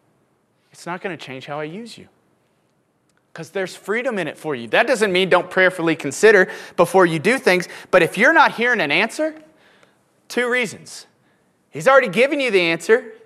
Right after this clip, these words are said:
and you're not listening to it 'cause you didn't like it. Like, "Well, I would prefer if it looked like this," and so you miss the answer. Or two,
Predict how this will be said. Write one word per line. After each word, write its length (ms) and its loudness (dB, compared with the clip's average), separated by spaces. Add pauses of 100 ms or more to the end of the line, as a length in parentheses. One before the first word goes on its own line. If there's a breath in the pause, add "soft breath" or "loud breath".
and 100 -8
you're 80 0
not 220 4
listening 320 -2
to 140 0
it 100 0
'cause 120 -8
you 80 -4
didn't 180 -2
like 260 0
it. 200 -2 (760)
Like, 120 -16
"Well, 460 -2 (640)
I 80 -6
would 180 -6
prefer 400 -2
if 140 -4
it 100 -2
looked 220 -4
like 220 -2
this," 260 2
and 100 -10
so 120 -2
you 160 -6
miss 200 -2
the 220 -6
answer. 380 -8
Or 160 2
two, 580 -2